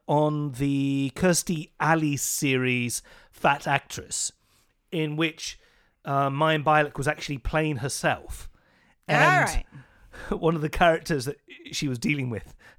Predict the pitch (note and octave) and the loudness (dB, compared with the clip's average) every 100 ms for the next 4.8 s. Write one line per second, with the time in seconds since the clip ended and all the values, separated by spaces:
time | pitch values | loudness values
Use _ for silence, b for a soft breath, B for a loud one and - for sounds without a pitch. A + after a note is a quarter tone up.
0 | b - - - - F#3 - - _ _ | b -16 -10 -8 -4 -4 -4 -12 _ _
1 | _ B B B B B B - - A#3+ | _ B B B B B B -10 -4 -2
2 | B3+ A3+ F3+ A#3+ C4+ A#3+ C4 G#3+ - A3+ | -2 -4 -4 -6 -6 -4 -2 0 0 0
3 | - - B3 G3 C4 B3 B3 - - B | -2 -4 -6 -4 -2 -2 -2 -6 -10 B
4 | B B B - - F3 G#4 | B B B -2 4 8 8